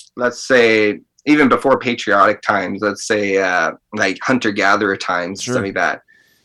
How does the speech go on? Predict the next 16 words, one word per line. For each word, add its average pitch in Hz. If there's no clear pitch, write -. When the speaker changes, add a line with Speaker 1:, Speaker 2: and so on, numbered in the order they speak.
Speaker 1:
Like, 120
it 151
was, 160
it 151
was 156
a 131
lot 123
simpler 135
in 107
that 104
sense 113
where 104
it's 98
like, 95
you 113
know 95